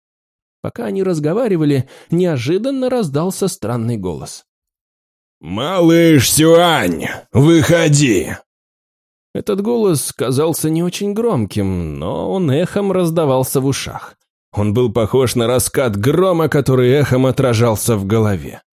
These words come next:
Более пугающим было то, что этот голос охватил всю Академию Шрек. А также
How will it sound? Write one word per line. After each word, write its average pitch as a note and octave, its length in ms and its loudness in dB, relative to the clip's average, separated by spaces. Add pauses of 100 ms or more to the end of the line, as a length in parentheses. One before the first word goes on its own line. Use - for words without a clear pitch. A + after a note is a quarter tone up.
(260)
Более F3 380 -2
пугающим D3+ 720 -4
было C#3+ 280 0
то, D3 380 0 (240)
что A2+ 320 0
этот C3+ 340 0
голос D#3+ 400 2
охватил D3+ 520 0
всю - 340 -2
Академию C3+ 640 0
Шрек. - 440 -10 (800)
А G#2+ 140 -4
также A2 520 -2